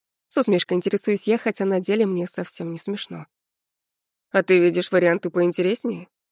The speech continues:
Я, знаешь ли, тоже не горю желанием видеть твою кислую физиономию, но встречать Новый год одному,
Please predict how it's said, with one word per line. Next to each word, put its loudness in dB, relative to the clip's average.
Я, 6
знаешь 2
ли, 4
тоже 2
не 6
горю 4
желанием 4
видеть 2
твою 2
кислую -2
физиономию, 2
но 2
встречать 0
Новый 4
год 2
одному, 2